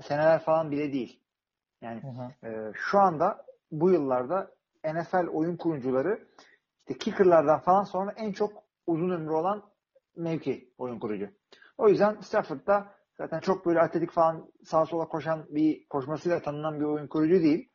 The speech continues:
Speaker 1: O yüzden cep oyun kurucusu. Yani yirmi dokuz, yani yaşı şey, daha önü açık ama potansiyeli daha artar mı zannetmiyorum. İşte
Speaker 2: Ben de
Speaker 1: buradan
Speaker 2: zannetmiyorum. Bir de
Speaker 1: Bu yani.
Speaker 2: Matthew Stafford şimdi sekiz yıldır ligde. Yüz otuz beş milyon. Bu arada Matthew Stafford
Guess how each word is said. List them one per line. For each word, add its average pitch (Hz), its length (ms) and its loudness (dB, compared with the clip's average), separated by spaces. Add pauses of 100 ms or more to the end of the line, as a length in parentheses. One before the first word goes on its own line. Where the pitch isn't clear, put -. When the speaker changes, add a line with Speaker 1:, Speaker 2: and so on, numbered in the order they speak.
(380)
Speaker 1:
O 214 140 6
yüzden 180 360 2 (160)
cep 214 240 2
oyun 135 180 -4
kurucusu. 123 520 -8 (720)
Yani 117 160 -2
yirmi 170 220 4
dokuz, - 340 0
yani 143 280 0
yaşı 165 260 2
şey, - 360 -2 (1000)
daha 175 280 6 (360)
önü 170 220 -6
açık 196 280 -6
ama 269 260 -4 (180)
potansiyeli 220 600 -6
daha 202 200 -6
artar 180 320 -4
mı 208 100 -8
zannetmiyorum. 180 580 -6
İşte - 180 -2
Speaker 2:
Ben 165 140 4
de 196 40 -2
Speaker 1:
buradan 185 220 2
Speaker 2:
zannetmiyorum. 120 560 -8 (380)
Bir 139 80 -4
de 202 240 2
Speaker 1:
Bu 190 80 6
yani. 113 340 -2
Speaker 2:
Matthew 139 260 -4
Stafford 180 320 0
şimdi 196 240 -4
sekiz 185 440 2
yıldır 98 280 0
ligde. - 500 -4 (460)
Yüz 135 120 -6
otuz 143 280 -2
beş 143 180 -2
milyon. 123 440 -6
Bu 151 120 4
arada 202 200 2
Matthew 131 260 -8
Stafford 170 300 -4